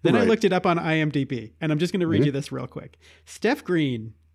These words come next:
Speaker 1: she's amazing. Look, first, first of all, I'm gonna say she did such an incredible job on this episode. I love Steph Green. I want more Steph Green Star Wars.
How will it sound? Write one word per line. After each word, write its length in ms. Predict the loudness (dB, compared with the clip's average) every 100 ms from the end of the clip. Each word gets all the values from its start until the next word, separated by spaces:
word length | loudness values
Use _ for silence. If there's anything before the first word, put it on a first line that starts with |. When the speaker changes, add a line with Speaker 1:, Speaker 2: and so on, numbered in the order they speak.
| _
Speaker 1:
she's 220 | -2 0
amazing. 380 | 0 0 -4 -4
Look, 160 | -4 -2
first, 320 | 0 0 -2
first 220 | -4 -4
of 40 | -4
all, 60 |
I'm 60 | -4
gonna 100 | -6
say 200 | -6 -8
she 120 | -6
did 220 | -4 -4
such 240 | -4 -6 -4
an 60 |
incredible 340 | -4 -4 -4 -6
job 220 | -8 -8
on 60 | -12
this 140 | -12
episode. 380 | -14 -12 -14 -12
I 160 | -8 -6
love 220 | -8 -10
Steph 240 | -12 -14
Green. 260 | -12 -14 -14 -8
I 60 | -4
want 200 | -2 0
more 160 | -2
Steph 260 | -2 -4 -4
Green 200 | -6 -6
Star 240 | -8 -10
Wars. 260 | -10 -14